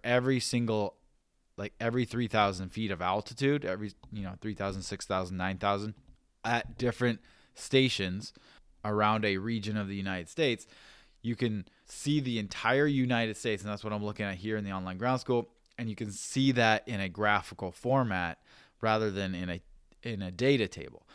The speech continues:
And you can change the altitude level at which you wanna see, and then all the information will update accordingly. And then you can also change the valid time, just like you can change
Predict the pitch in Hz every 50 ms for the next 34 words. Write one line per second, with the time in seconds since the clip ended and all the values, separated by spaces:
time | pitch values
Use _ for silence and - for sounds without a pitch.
0 | - - - 104 110 107 - 120 110 104 - - 135 139 147 147 143 120 104 113
1 | 110 113 117 123 131 131 - - - - - 110 107 98 104 104 101 95 101 98
2 | 92 92 95 95 95 - - - 95 92 92 92 90 - - - 170 165 127 110
3 | 101 95 - _ - - - _ _ _ - 107 107 110 110 110 - _ _ _
4 | _ - - 120 120 120 120 113 117 110 107 92 101 107 117 120 120 113 - 110
5 | 107 98 101 92 - 110 113 - - 107 98 87 85 85 - - - 127 131 127
6 | 107 87 78 71 - - _ _ _ _ _ _ _ _ - 107 110 110 117 -
7 | 127 - - 143 151 151 165 160 - 151 135 - - 131 123 123 120 104 117 104
8 | 113 107 104 101 104 104 - 156 180 170 147 135 127 117 107 123 113 - 113 107
9 | 92 107 101 - - 113 110 98 104 107 104 104 101 101 - -